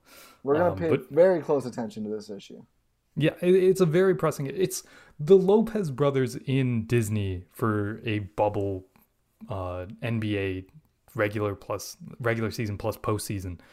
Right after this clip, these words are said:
Speaker 2: is just, like, it's, it's the biggest storyline. And that's not a joke.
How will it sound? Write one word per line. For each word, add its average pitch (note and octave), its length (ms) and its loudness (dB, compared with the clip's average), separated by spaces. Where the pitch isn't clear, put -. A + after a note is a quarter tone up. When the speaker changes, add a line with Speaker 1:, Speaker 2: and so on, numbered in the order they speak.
Speaker 2:
is C#3 180 2
just, F3 280 2
like, A#2+ 220 -4
it's, F3 240 -4
it's E3+ 200 -2
the E3 120 2
biggest A#2+ 400 -2
storyline. A2+ 380 -16
And D#3+ 140 2
that's D3+ 200 4
not C#3 200 4
a A2 40 -2
joke. G#2+ 340 -10